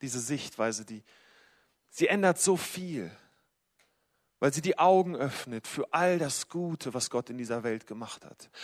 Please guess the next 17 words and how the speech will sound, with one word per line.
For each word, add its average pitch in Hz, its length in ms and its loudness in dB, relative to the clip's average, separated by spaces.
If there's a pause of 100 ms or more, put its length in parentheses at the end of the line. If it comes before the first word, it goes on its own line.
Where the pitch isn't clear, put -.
(160)
weil 165 160 10
es 170 100 4
uns 190 200 4
herausfordert, 170 1120 6
all 180 120 6
das 180 200 4
Gute 190 300 0
zu - 180 2
sehen, 165 640 2 (1120)
all 190 80 8
das 196 220 6
Gute 233 320 4
in 190 80 2
unseren 185 260 6
Kollegen 214 580 6
zu 190 200 2
sehen, 110 420 -6